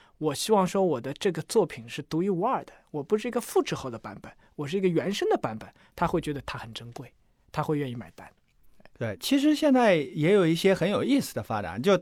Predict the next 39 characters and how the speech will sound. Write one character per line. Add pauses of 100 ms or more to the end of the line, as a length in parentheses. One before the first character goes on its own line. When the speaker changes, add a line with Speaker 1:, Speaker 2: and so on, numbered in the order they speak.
(120)
Speaker 2:
当
然
刚
才
两
位
讲
到，
不
管
是
说 (120)
找
一
个
演
绎
的
这
种
主
播
来
念，
还
是
说
找
原
作
者
来
念， (540)
其
实 (140)
就
如
果
是